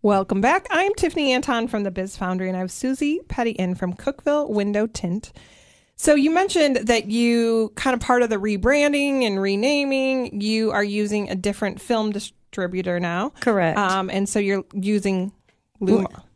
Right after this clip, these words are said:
Speaker 2: Lumar
Speaker 1: Lumar?
Speaker 2: Window Films. Um, they are an Eastman Chemical Company.
Speaker 1: Which is a Tennessee company.
Speaker 2: Yes, it is.
Speaker 1: It's a local company,
Speaker 2: So,
Speaker 1: yeah.
Speaker 2: and so Jason started, when he started in Memphis, that's the brand of film he used.
Speaker 1: Mm-hmm.
Speaker 2: So after all these years, he has tried everything.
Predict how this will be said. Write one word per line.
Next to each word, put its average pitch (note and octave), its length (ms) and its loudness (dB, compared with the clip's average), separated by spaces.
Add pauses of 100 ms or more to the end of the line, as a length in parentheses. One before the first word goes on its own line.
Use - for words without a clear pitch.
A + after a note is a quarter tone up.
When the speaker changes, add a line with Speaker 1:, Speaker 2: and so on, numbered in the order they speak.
Speaker 2:
Lumar B3 640 8
Speaker 1:
Lumar? G#3 80 0
Speaker 2:
Window G#3 280 6
Films. F#3+ 480 2 (300)
Um, G#3+ 300 4
they A3 140 6
are G3+ 120 8
an - 140 0
Eastman B3+ 480 4
Chemical G#3 500 2
Company. F#3+ 500 2 (320)
Speaker 1:
Which B3+ 200 2
is E4 120 2
a F#4+ 80 0
Tennessee D4 340 0
company. G#4 540 0
Speaker 2:
Yes, G4+ 260 2
it G#4+ 60 6 (180)
is. F3+ 180 2
Speaker 1:
It's - 120 -8
a - 40 -2
local G#3 320 -2
company, A3+ 340 -2
Speaker 2:
So, F4+ 80 -2
Speaker 1:
yeah. G#3 400 4
Speaker 2:
and A#3 600 4 (140)
so - 260 0
Jason D#4 360 4
started, A3 680 2 (120)
when A3 120 4
he A3 80 4
started A#3 380 2
in G#3+ 80 4
Memphis, A3 360 0
that's - 320 -2 (100)
the A#3 100 0
brand G3+ 300 2
of G3 60 -10
film G3+ 200 2
he A3 240 2
used. - 340 -2 (220)
Speaker 1:
Mm-hmm. G3+ 240 -4
Speaker 2:
So - 180 0
after G#3 520 4
all G#3+ 120 6
these A#3+ 220 2
years, F#3+ 260 0
he G3+ 120 2
has G3+ 200 0
tried F3 480 2
everything. F3 920 0